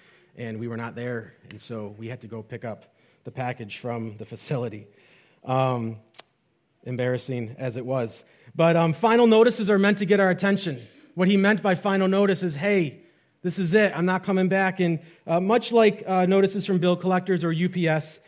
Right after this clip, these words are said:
um, our text tonight is kind of a final notice, um, from Jesus. And it's a final notice spe-, to a specific group of people who are unbelieving Jews in Israel at the time.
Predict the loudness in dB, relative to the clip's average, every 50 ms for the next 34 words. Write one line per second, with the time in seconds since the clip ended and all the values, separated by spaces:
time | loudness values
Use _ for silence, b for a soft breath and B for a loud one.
0 | b b b b -4 -2 -2 0 0 0 0 2 0 0 0 0 0 2 2 4
1 | 2 2 0 2 4 6 6 6 6 2 -6 -6 -4 -2 -2 -2 -2 -2 -4 -4
2 | -4 -2 0 0 2 2 4 4 4 2 0 -4 -10 -14 -18 -18 -20 _ _ _
3 | _ _ _ _ _ _ -20 _ -6 -2 0 0 2 0 0 0 -2 -6 -8 _
4 | _ _ _ _ _ _ _ _ _ _ _ _ _ _ _ _ -12 _ 0 0
5 | 0 2 2 2 2 2 0 -2 -6 -8 -16 -20 -20 b b b b b b b
6 | b b 2 2 4 4 4 2 0 -2 -2 -2 -2 0 0 2 4 4 4 4
7 | 4 4 4 4 2 2 0 -2 -2 -2 -2 -4 -4 0 0 0 0 0 -2 -4
8 | -4 0 -2 0 0 0 -2 -2 -2 -2 -2 -2 -4 -4 -4 -6 -4 0 2 2
9 | 2 2 0 B B B B B 0 2 2 4 2 2 2 2 0 0 2 4
10 | 4 4 4 4 2 2 2 0 0 0 0 2 2 0 0 -2 -2 -2 0 0
11 | 0 0 0 0 0 0 0 -2 -4 -6 -8 -8 -8 -6 -4 -2 -2 -2 -2 -6
12 | -8